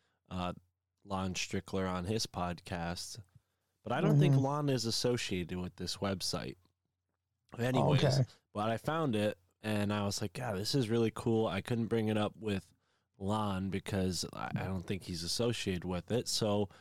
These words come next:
Speaker 1: I figured, let's talk about it together, 'cause I know you're doing your Witness series, and maybe I'm just confusing it 'cause of the name, but I think eventually you're gonna get around to doing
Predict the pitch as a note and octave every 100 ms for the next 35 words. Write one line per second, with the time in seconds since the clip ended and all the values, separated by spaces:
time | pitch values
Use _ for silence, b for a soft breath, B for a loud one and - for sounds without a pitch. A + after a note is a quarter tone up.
0 | b b b _ - - A2+ G2+ G#2+ G#2+
1 | - - G2 G#2+ - A#2+ A2+ A2+ A2+ A#2
2 | G#2+ - G#2+ C3+ F#2+ - F#2 F#2+ F#2+ G#2
3 | G#2 G#2 F#2 G#2 G#2+ G#2 G2 - G2 G2
4 | F#2+ F2+ F2+ F#2 A#2 - C3 G#2+ - A2
5 | G#2 G2 G#2+ A2 - G2 F#2+ F#2 F#2 -
6 | _ _ _ _ G2+ A2+ A2 G#2 G2 G2+
7 | - G2 F2 A2 G#2+ G#2 G2+ G#2 G2+ G#2
8 | - - G#2+ F#2+ F#2+ F#2+ B2+ C#3+ B2 G2
9 | G2+ G2+ G2+ C3+ B2 G#2 G2+ F#2 - G#2+
10 | G2 F#2+ F#2 F2 F#2+ G2 F#2 F#2 F2+ F#2
11 | F2 G2 G2 F#2